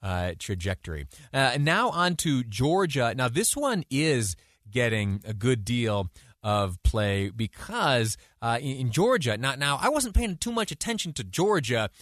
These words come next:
uh, on election night, nor even the night that followed. But Georgia does something interesting. You see, in Georgia, to win, uh, an election, at least to, uh, secure a seat representing the state in the United States Senate,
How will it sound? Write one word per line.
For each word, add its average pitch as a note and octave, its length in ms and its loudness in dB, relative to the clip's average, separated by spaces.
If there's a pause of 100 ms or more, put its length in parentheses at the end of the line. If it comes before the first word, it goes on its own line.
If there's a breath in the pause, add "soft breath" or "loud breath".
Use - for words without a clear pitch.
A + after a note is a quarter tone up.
(220 loud breath)
uh, A#2+ 240 2
on E3 180 0
election D3+ 400 0
night, A2+ 180 -2
nor E3+ 240 2
even D3+ 440 -2 (200 loud breath)
the B2 60 -8
night C#3+ 220 0
that A#2+ 100 -6
followed. D3 460 2
But A2+ 120 -2
Georgia A#3+ 360 2
does G3+ 180 0
something E3+ 260 -2
interesting. B2 520 -4
You C#3+ 80 -4
see, F#3 220 2 (280 loud breath)
in D3 160 -4
Georgia, C3 540 0 (380 soft breath)
to D3+ 140 -2
win, D#3+ 600 0
uh, D3 40 -4
an C3 220 0
election, C3+ 480 -2
at A2 100 -6
least F3+ 320 -4 (120)
to, C3 420 0
uh, A#2+ 140 -2
secure C#3+ 560 0
a G#2+ 160 -4
seat - 280 -4
representing B2+ 600 0
the G#2 80 0
state C#3 440 -2
in A#2 220 -2
the G#2 80 0
United A#2+ 260 0
States A2+ 280 -2
Senate, C#3+ 360 -2